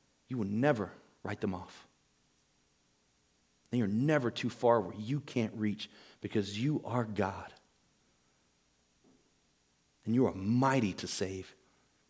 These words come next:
And you can reach through anything to get to us. God, help us to, to grasp this concept of grace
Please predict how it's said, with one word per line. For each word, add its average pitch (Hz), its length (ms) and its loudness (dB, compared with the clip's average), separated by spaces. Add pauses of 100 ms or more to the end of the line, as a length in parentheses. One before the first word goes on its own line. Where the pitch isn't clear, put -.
(160)
And 110 100 0
you 117 60 -2
can 107 260 -2
reach 135 400 0 (480)
through 117 140 -6 (160)
anything 120 500 2 (880)
to - 80 -10
get 98 180 -6
to - 160 -6
us. - 300 -12 (3500)
God, 104 200 0
help 131 260 0
us - 160 -6
to, 92 160 -6
to - 1800 -20
grasp 123 320 4
this 113 100 -6
concept - 480 -2
of 98 100 -12
grace - 500 -10